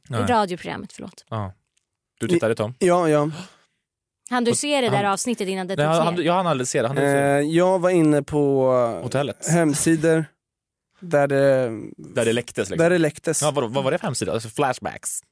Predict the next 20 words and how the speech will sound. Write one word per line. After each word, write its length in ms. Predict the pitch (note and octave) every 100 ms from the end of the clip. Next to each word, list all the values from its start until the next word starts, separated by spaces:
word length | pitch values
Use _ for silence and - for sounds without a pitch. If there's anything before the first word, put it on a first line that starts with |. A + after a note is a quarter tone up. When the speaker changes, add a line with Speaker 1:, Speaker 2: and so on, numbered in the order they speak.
| _ -
Speaker 3:
<sighs> 420 | - - - -
Vad 120 | - D#3+
fan 280 | - -
hette 320 | C#3+ F#3+ - D#3+
den? 240 | F#3+ F3 - -
Det 220 | E3 E3
var 580 | D#3 D#3+ D#3+ D#3 D3+ D3 C3 -
Speaker 1:
L-, 180 | G#2+ B2
Speaker 3:
ja, 140 | A#2 F#3
men 160 | F#3
alltså, 260 | F3+ - F3
typ 100 | D#3 D#3
Speaker 1:
live 120 | A#2
leak, 340 | A#2 A#2 G#2+
typ. 300 | - - -
Speaker 3:
Ja, 120 | F#3
men 140 | F3+ E3+
något. 300 | D3+ E3+ - - -
Speaker 1:
Jaha. 320 | A#2+ B2+ E3 - - - C#3
<laughs> 180 | D3+